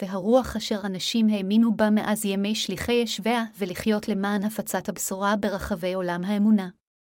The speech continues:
אנו חייבים להבין שהפצת בשורה זו לאלה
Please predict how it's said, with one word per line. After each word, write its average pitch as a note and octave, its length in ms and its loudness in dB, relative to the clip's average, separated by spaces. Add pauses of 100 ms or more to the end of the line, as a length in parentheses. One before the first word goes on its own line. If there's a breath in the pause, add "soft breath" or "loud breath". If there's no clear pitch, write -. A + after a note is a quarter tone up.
(600)
אנו G#3+ 140 10
חייבים G#3+ 460 4
להבין G3+ 420 4
שהפצת A3 560 -2
בשורה G#3 420 -2
זו G#3 200 0
לאלה F#3+ 420 0